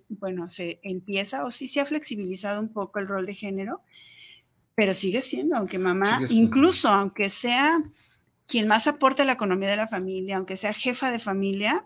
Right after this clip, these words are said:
Speaker 1: por-, ah, no, aunque haya un papá, pues, la crianza es de la mamá, es
Speaker 2: Claro.
Speaker 1: responsabilidad de la
Speaker 2: Y, y, y se, y se sigue dando, pues, de, de tal manera, Edith, que, que decimos, este,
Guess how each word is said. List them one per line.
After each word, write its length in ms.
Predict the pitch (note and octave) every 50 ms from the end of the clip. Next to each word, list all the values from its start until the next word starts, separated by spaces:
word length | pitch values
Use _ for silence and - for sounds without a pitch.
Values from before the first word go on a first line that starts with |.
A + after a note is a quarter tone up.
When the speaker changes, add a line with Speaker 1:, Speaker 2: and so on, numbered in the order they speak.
| -
Speaker 1:
por-, 220 | - F3+ F3 F3 - -
ah, 100 | - -
no, 240 | G#3 F#3+ F#3 G3 F#3+ - _ -
aunque 420 | G#3 G3 F#3+ G3 G3 F#3 - G3+
haya 160 | G3 G3+ B3
un 60 | C#4+
papá, 320 | C#4 B3+ - - A3+ A#3 A#3
pues, 320 | - - - - - - _ _ _ _ _ _ _ _ _
la 160 | - F#3 E3+ E3+
crianza 420 | F#3+ F#3+ F3+ F#3 G#3 - D4 C4+ A#3 G#3
es 100 | G3 G3+
de 80 | G3+
la 80 | G3+ F#3+
mamá, 160 | F#3 F3+ - - - - - - _
es 100 | - G2
Speaker 2:
Claro. 200 | A2 C3 B2 A2+ A2 G#2
Speaker 1:
responsabilidad 440 | G2 F#2+ F#2+ F2+ - - - G2
de 60 | G2+ -
la 60 | F#2+ G#2+
Speaker 2:
Y, 380 | G#2 - F#3 D#3 D#3 D#3 D3+
y, 40 | C3+
y 40 | B2+
se, 200 | - - C#3+ D3 F3+
y 60 | B2
se 100 | G2 A2
sigue 260 | G#2+ - D3+ D#3+ E3+
dando, 320 | D#3+ C#3+ D3 D3 D3+ D#3+ D#3
pues, 180 | - D3 C#3+
de, 100 | D3 D3+
de 100 | C#3+ A#2+
tal 200 | - - A#2 B2 C#3
manera, 360 | D3 C3 C3 C3 C3 C#3+ C#3+
Edith, 220 | C3+ B2 B2+ B2 -
que, 420 | - D3+ C#3+ A#2+ A2 G2+ G2 - _
que 120 | - A#2 G#2+
decimos, 500 | A2 G#2+ - - A#2+ A#2 B2 B2+ - -
este, 340 | A2 - - - G#2 F#2